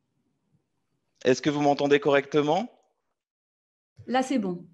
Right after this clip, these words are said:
Speaker 2: Parfait.
Speaker 1: <laughs> Je vous présente mes excuses. Donc, j'étais en train de dire que je suis très content, en fait, de vous voir pour cette présentation, que, euh, nous allons échanger ensemble, euh, ou réfléchir sur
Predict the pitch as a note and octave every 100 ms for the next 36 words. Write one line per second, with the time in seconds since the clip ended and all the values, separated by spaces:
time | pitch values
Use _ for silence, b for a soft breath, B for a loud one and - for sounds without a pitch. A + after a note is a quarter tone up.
0 | - C#3+ - C3 B2 F3+ - F#3+ - E3
1 | - D#3 D3+ - D3 C#3 C3+ - C#3 C3+
2 | A2+ G#2+ B B B B D3+ D3+ D3+ D#3
3 | E3+ D3+ D#3+ D3+ D3 E3 C3 A#2 - -
4 | - F3 D#3+ D3 D3 C3+ C3 C3 B2 B2+
5 | C3 C#3 C#3+ B2 - A#2+ - A#2 G#2+ G#2
6 | A#2 A#2+ - E3 F3+ F3 D#3+ D3+ D#3+ E3
7 | - - B2+ A#2+ A#2 B2+ D3 D3 C#3+ D3
8 | C#3+ C#3+ C3+ C#3 C3 B2 D3 C#3 B2 G2
9 | B B B B B B A#2 A2+ A2+ A2+
10 | A2 G2+ - F#3 - E3 D3+ - D#3+ D3+
11 | A#2+ G#2+ - - - D3+ C3